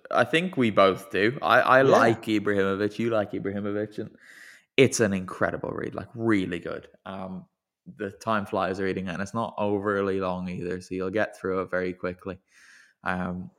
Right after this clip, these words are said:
Speaker 1: whatever you're doing, while you're making a cup of tea, let the tea brew and <laughs> have a read, 'cause it's well worth it. But next, you've gone in harsh with the description of Spezia, Juve, Juve Spezia rather, because Juve won comfortably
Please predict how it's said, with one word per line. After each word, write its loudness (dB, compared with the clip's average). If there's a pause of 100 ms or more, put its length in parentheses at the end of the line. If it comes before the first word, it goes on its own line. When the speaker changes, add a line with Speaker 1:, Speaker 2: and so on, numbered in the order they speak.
(100)
Speaker 1:
whatever 0
you're -2
doing, -4
while 4
you're -2
making -4
a -8
cup -8
of -8
tea, -4
let -2
the -2
tea 0
brew 0
and -6 (160)
<laughs> -10
have -2
a 0
read, -2
'cause -4
it's -18
well -6
worth -6
it. -8 (580)
But 0 (920)
next, -2 (160)
you've 0 (260)
gone 2
in 4
harsh 2
with 0
the 0
description -2
of -4
Spezia, 0
Juve, 2
Juve 4
Spezia -2
rather, 0
because -2
Juve 4
won -2
comfortably -2